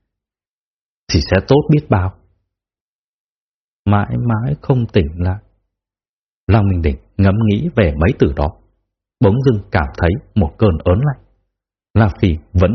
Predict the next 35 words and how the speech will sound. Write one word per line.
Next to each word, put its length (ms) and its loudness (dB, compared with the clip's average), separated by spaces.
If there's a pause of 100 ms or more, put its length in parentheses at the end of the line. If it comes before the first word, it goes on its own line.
(100)
tiếp 180 2
tục 160 0
nói. 220 -2 (1800)
Việc 140 4
biểu 160 4
diễn 200 4
thôi 340 2
miên 240 2
của 100 0
Hạ 140 0 (120)
Mộng 180 0
Giao 280 0 (640)
cứ 140 4
đi 100 2 (140)
sâu 180 2
dần. 180 -2 (1000)
Lúc 220 4
đầu 280 4
thì 60 4 (100)
dẫn 160 2
dắt 240 -2
mọi 160 2
người 260 2 (160)
trở 240 2
về 140 4
thời 240 2
đại 220 0
học, 100 -2 (880)
sau 240 0
đó 260 2
là 160 2
tới 200 2
trường 260 0
trung 160 0
học, 160 -4